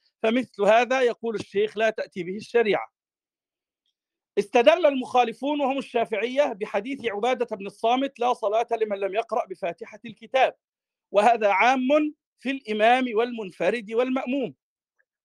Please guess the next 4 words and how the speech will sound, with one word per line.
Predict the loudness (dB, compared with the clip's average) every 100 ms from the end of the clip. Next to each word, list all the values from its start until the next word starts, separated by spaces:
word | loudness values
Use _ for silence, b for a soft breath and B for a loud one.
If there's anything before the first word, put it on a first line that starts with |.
| _ _ _ _ _ _ _ _ _ _ _ _ _ 0
هذا | 2 4
عام | 4 4 2 -2
في | -4 -10
الإمام | -6 0 0